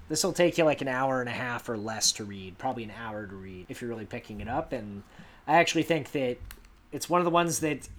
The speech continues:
of the comedies, like, it's not as brilliant, I think, as we will later get to,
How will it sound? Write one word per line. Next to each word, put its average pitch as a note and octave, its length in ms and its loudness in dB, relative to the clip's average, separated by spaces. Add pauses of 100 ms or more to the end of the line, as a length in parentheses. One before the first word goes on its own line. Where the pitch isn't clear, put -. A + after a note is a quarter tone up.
of C3+ 120 -12
the - 60 -2
comedies, F#3 680 2
like, - 200 -4
it's C3+ 200 -4
not C#3 360 -2
as A#2+ 200 -4
brilliant, C#3+ 720 -2
I B2 100 -4
think, F3 360 0
as A#2+ 280 -4
we A#2+ 140 -6
will A2 320 -6
later A#2+ 300 -6
get G#2+ 280 -8
to, A3+ 280 0